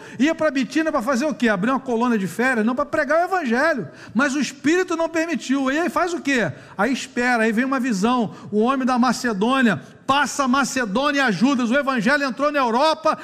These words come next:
ali através da, da Macedônia, de Filipe e do, e da Europa, veio pra gente aqui. Aleluia! Se Paulo é teimoso, se Paulo diz, "Não, eu vou pra Ásia, eu já tenho um projeto, eu mesmo já fiz a lista toda, Senhor.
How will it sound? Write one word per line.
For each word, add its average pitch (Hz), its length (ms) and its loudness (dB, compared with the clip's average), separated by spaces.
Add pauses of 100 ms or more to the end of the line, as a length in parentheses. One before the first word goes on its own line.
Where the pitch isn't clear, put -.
(120)
ali 285 320 2
através 294 460 0
da, 277 120 0
da 254 140 0
Macedônia, 262 580 0
de 233 120 -4
Filipe 285 340 0
e 285 60 0
do, 254 140 -2 (360)
e 247 80 0
da 294 140 2
Europa, 311 420 0
veio 302 160 0
pra 339 160 -2
gente 302 300 0
aqui. 247 500 0
Aleluia! 294 960 0 (960)
Se - 180 -4
Paulo 285 320 0
é - 20 -4
teimoso, 226 640 0
se 202 140 -6
Paulo 233 180 -4
diz, 214 100 0
"Não, 233 120 2
eu 190 80 2
vou 180 180 -2
pra 208 280 -2
Ásia, 185 180 -2
eu - 20 -2
já 190 140 -2
tenho 214 160 -4
um 233 60 -4
projeto, 202 600 -2
eu 220 100 0
mesmo 233 300 0
já 254 100 -6
fiz 240 280 -6
a 240 80 -4
lista 226 280 -6
toda, 247 380 -8
Senhor. 165 320 -14